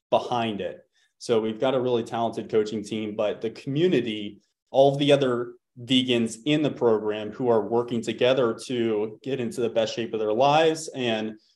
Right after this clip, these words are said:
really work to inspire change, spread compassion, and challenge the status quo. They are all working together, uh,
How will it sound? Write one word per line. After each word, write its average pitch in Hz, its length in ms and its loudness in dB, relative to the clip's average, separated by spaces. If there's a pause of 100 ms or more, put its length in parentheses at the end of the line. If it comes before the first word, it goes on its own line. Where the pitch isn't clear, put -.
(320)
really 127 240 4
work 120 280 4
to 131 100 -4
inspire 117 440 2
change, 120 520 -2
spread 120 340 -2
compassion, 120 540 -4
and 113 140 -2
challenge 117 300 -4
the 110 80 -6
status 110 400 0
quo. 180 560 2
They 123 220 2
are 117 240 2
all 131 540 4 (100)
working 123 360 -2
together, 135 640 0 (360)
uh, 110 280 -2